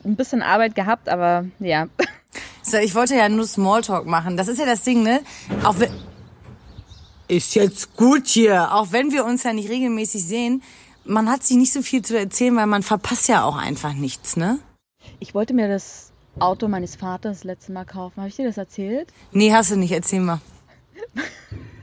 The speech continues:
Speaker 1: Mein Vater rief mich letztens an und fragte, ob ich sein altes Auto haben möchte.
Speaker 2: Und was hast du gesagt, Anne?
Speaker 1: Mein Herz wollte.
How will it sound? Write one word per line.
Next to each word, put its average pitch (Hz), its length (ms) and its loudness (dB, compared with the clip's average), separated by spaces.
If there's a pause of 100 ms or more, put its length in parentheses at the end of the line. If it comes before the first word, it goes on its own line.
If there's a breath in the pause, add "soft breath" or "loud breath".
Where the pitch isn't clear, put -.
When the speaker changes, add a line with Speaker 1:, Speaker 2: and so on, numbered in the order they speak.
(960 loud breath)
Speaker 1:
Mein 202 140 -6
Vater 208 360 -4
rief 220 160 -8
mich 196 140 -10
letztens 185 320 -10
an 175 160 -8
und 175 120 -10
fragte, 170 280 -8
ob 180 80 -8
ich 180 80 -12
sein 170 140 -6
altes 165 240 -4
Auto - 280 -4
haben 190 200 -2
möchte. 190 380 -6
Speaker 2:
Und 220 160 4
was 226 160 4
hast 226 180 2
du 226 60 -4
gesagt, 208 400 0
Anne? 151 320 -4 (880)
Speaker 1:
Mein 226 240 2
Herz 247 380 -2
wollte. 247 440 0